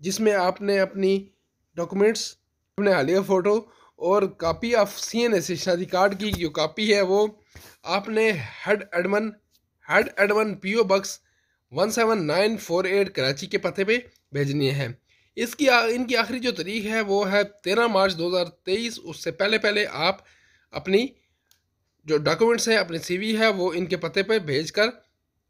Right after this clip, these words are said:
अप्लाई कर सकते हैं। एडवर्टाइजमेंट आपके सामने है, इसको आप गौर से भी पढ़ सकते हैं। एडवर्टाइजमेंट नंबर एक आपके सामने है,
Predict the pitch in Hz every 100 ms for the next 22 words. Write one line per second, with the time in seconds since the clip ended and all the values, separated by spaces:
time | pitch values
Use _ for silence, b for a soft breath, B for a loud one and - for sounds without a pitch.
0 | - 143 147 143 127 123 - 120 123 120
1 | 110 _ _ _ _ _ _ _ _ -
2 | 110 139 185 202 185 180 185 202 208 208
3 | 208 208 208 147 139 _ _ 156 156 156
4 | 151 143 190 - 208 202 202 208 - 196
5 | 196 202 208 208 220 _ - 170 220 240
6 | 240 220 220 220 190 202 196 - 151 -
7 | 160 196 214 220 220 220